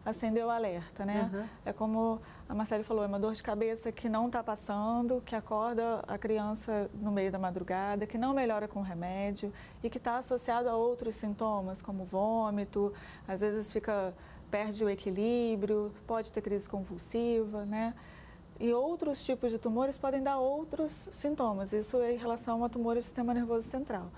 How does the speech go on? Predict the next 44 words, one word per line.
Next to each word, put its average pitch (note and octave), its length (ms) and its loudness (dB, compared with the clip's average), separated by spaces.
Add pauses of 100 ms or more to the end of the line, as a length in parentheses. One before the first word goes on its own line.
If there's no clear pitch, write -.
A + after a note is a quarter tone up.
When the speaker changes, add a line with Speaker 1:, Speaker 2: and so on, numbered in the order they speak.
(420)
Speaker 1:
A G3+ 40 -4
gente A3 180 -2
tem A#3 160 2
os A#3 140 0
tumores A3+ 400 2
oculares, A#3 720 0
que B3 80 -4
na A3 80 0
criança A3 400 0
o A3 40 -4
principal A3 380 0
é G3+ 60 4
o G3+ 60 2
retinoblastoma, G3 1120 -2 (340)
e G#3 80 0
a F#3+ 40 4
gente G#3+ 200 -2
consegue A3+ 540 2
detectar, A#3+ 640 0
às A#3+ 80 -2
vezes, B3 340 0
com D4+ 440 -2 (100)
simples E4+ 480 0
foto, C#4 340 -2
com D4 200 -2
flash. A3+ 560 -2 (200)
Speaker 2:
Aham. F3 160 -6
Speaker 1:
Que - 80 -4
geralmente A3+ 380 0
a A#3+ 60 -6
gente A#3+ 160 -4
tem B3 120 2
o A#3 40 4
reflexo A#3+ 400 -2
do A#3 100 2
olho A#3 180 2
vermelho, B3+ 680 0
o C#4 80 -2
retinoblastoma, B3+ 880 0
o B3 60 -4
olhinho B3 340 2
não B3 120 0
fica B3+ 320 -2
vermelho, A#3+ 600 0